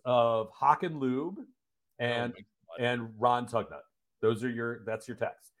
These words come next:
Speaker 1: You need to educate yourself on the great names of hockey players from the eighties and nineties.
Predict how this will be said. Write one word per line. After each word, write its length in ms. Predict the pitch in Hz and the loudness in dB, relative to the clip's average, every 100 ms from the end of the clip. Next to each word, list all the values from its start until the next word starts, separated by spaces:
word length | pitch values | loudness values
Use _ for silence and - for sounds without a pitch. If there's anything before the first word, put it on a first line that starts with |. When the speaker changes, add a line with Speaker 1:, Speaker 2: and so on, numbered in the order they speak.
| _ | _
Speaker 1:
You 160 | 127 139 | -4 0
need 200 | 151 147 | 0 2
to 200 | 139 - | 2 6
educate 420 | 143 170 175 175 | 6 6 -2 -2
yourself 480 | 165 160 147 135 131 _ 120 | -2 2 4 4 2 _ -4
on 140 | 120 | -2
the 60 | 117 | -2
great 460 | 95 110 139 165 | -6 4 4 4
names 320 | 139 131 127 | -2 -4 -2
of 80 | 123 | -4
hockey 340 | - 120 123 131 | 2 2 2 -2
players 380 | 123 117 110 | 0 2 2
from 140 | 113 107 | 0 -6
the 140 | 104 | -6
eighties 280 | 101 98 90 | -6 -6 -8
and 100 | 90 | -8
nineties. 380 | 78 - _ | -10 -12 _